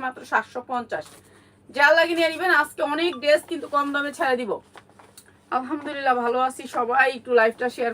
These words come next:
করে দিয়েন, আপনাদের জন্য অনেক সুন্দর সুন্দর ড্রেস নিয়ে আসছি, সেই ড্রেসগুলো আজকে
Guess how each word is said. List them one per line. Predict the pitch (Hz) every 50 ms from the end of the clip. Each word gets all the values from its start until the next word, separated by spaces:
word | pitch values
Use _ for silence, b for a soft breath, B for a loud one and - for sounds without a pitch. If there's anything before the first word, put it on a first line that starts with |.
| 226 247
করে | 240 240 233 214
দিয়েন, | 240 240 247 247 233 208
আপনাদের | - - 220 220 220 220 202 -
জন্য | 226 220 220 214 220
অনেক | 233 262 277 269 -
সুন্দর | - 269 254 247 254
সুন্দর | 254 247 233 196
ড্রেস | 220 226 233 - 247
নিয়ে | 233 220 226
আসছি, | - - - 247 311 349 b b b b b b b b b -
সেই | - 339 311 311 269
ড্রেসগুলো | 294 294 269 254 294 285 285
আজকে | - - 285